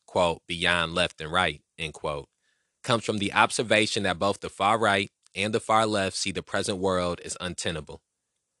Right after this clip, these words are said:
They make no distinction between the fact that the far right is almost always dependent upon a mythic past to illustrate its illusion of order, whether national, tribal,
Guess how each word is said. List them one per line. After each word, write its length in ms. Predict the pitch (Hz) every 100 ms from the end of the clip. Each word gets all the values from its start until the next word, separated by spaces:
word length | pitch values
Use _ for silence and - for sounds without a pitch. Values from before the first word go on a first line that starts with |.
| _ _
They 120 | - 101
make 180 | 101
no 200 | 95 101
distinction 500 | 123 127 - 117 -
between 320 | 107 101 107 110
the 80 |
fact 320 | 110 104 101 95
that 140 | 95
the 80 | 92
far 260 | - 104
right 280 | 104 98 101
is 120 | - 90
almost 380 | 95 98 92
always 500 | - 98 101 101 101
dependent 520 | 95 87 - 107 101 95
upon 400 | - 98 92 82
a 80 |
mythic 440 | 82 90 104 107 -
past 440 | 110 95 87 -
to 120 | -
illustrate 420 | - 92 - 92 87
its 120 | -
illusion 360 | 82 92 90 85
of 100 | 78
order, 380 | 92 85 76 - _ _ _ _ _
whether 260 | 95 82
national, 580 | 82 95 98 - 92 95 - _
tribal, 560 | - 101 92 85 87 87